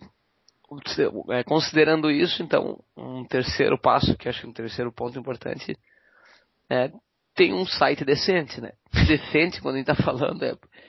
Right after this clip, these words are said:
primeiro ponto, que, que ele, que ele seja rápido,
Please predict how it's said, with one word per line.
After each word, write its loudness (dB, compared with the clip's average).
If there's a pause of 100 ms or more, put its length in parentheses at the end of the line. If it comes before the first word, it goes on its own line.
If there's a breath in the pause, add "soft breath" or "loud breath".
(280 loud breath)
primeiro 2
ponto, -2 (280)
que, -12 (220)
que 0
ele, 0 (280)
que -8
ele -4
seja 0
rápido, 2